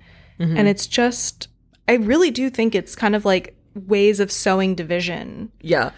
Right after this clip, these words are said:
Speaker 1: There was an episode of Modern Family, like, years ago. I cannot remember the specifics of it, but the whole plot point was that the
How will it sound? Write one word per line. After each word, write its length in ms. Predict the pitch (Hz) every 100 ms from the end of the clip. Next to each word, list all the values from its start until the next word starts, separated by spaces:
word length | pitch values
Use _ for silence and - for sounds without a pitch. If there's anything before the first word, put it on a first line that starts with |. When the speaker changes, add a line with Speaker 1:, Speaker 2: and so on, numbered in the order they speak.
| - -
Speaker 1:
There 240 | 165 196
was 280 | 202 214 220
an 160 | 254 -
episode 600 | 160 175 165 175 160 156
of 160 | 156 143
Modern 440 | 143 139 147 147
Family, 720 | - 143 139 147 147 151 151
like, 240 | 135 131 127
years 480 | 165 135 139 139 143
ago. 360 | 151 151 147 147
I 100 | 147
cannot 320 | - 156 139
remember 220 | 143 135
the 80 | 135
specifics 540 | - 151 151 147 151
of 140 | 156 147
it, 100 | 156
but 140 | 156
the 100 | 151
whole 220 | 139 175
plot 380 | 165 - 147 -
point 260 | - 117 98
was 200 | 127 135
that 280 | 139 131 - - - _
the 600 | 143 160 147 135 131 -